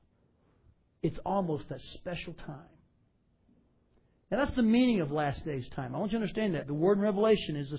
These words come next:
is kairos, special time. And I'm gonna show you in a few minutes how the disciples always thought he's talking about chronos.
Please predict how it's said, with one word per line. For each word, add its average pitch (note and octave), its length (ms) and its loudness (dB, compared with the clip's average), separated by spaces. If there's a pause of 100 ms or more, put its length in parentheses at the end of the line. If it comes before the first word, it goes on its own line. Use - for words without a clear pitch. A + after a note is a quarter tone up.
(140)
is D#3 140 -4
kairos, E3 540 0
special F3+ 240 -6
time. E3 180 0 (200)
And G#3 120 4
I'm A3 40 8
gonna G#3+ 100 8
show - 160 4
you C4 100 4
in - 20 4
a A3 80 0
few A#3+ 120 2
minutes A#3+ 420 0 (640)
how A3 120 4
the G#3+ 140 4
disciples G3 680 0 (120)
always B3+ 400 6
thought G#3+ 240 4
he's G3 100 0
talking F#3+ 320 2
about D3+ 220 -2
chronos. D#3+ 580 -4